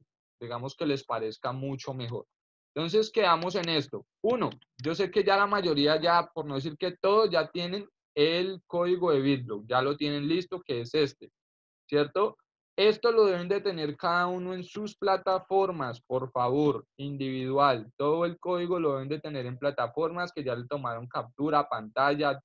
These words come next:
todo ya lo tienen. Segundo, parada número tres del libro, parada número tres del libro, es la que tenemos pendiente. Entonces,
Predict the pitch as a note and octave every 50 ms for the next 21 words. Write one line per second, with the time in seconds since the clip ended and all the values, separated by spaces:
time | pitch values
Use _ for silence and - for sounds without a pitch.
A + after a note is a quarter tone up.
0 | _ _ C#3 C#3+ C#3+ D3+ D3+ D3 C#3+ C3+ C3+ C3+ C3+ - D3 C#3+ B2 A2 G2+ F#2+
1 | _ _ _ _ _ _ _ _ _ _ _ _ _ _ _ _ _ - D#3+ D3
2 | D3 E3+ G#3 A3 A3 G#3 F#3+ C#3+ - - - _ _ _ _ _ _ _ _ _
3 | - D3 D#3 D#3+ D#3+ D#3+ D#3+ E3 E3+ F3 F#3 G3 F#3+ F#3+ F#3+ F#3+ F#3 D#3 C3 -
4 | _ - F#3+ G3 G3+ G3+ F#3 - - - - - _ _ _ _ _ _ _ _
5 | - C3 C3+ C3+ D3 E3+ F3+ F#3 F#3+ E3+ C#3+ A#2+ A2 - _ - C3 C3+ C#3 C#3+
6 | D3 D#3 E3 E3+ F3+ F3+ F#3 F3 F3+ F3+ F#3 F3 - - D3 C#3+ C#3+ D3 C#3 D3
7 | D3 D#3 E3 F3+ F3+ F3+ E3+ D3 B2+ G#2+ C3+ - - B2+ C3+ C#3+ D3 D3+ - D#3+
8 | - D3+ C#3+ C3+ B2+ C3 C#3 D3 - - D3 C#3 C3+ C#3 D#3 D#3 D#3 D3+ C#3 C3
9 | A#2 A#2 - B2+ C3 C3 C3+ D#3 D#3 -